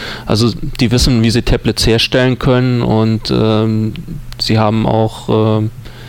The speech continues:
ja, sie können Android nehmen zum Beispiel und, äh, können plötzlich Tablets bauen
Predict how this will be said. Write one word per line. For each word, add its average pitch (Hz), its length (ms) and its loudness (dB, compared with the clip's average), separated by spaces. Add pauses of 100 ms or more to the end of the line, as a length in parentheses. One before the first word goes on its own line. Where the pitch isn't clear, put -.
(280)
ja, 107 200 2
sie 98 100 -4
können 104 260 0
Android 104 440 0
nehmen 113 220 0
zum 113 180 -2
Beispiel 110 600 2 (300)
und, 107 560 0
äh, 107 280 0
können 107 440 0 (260)
plötzlich - 360 -2
Tablets 117 420 0
bauen 104 400 0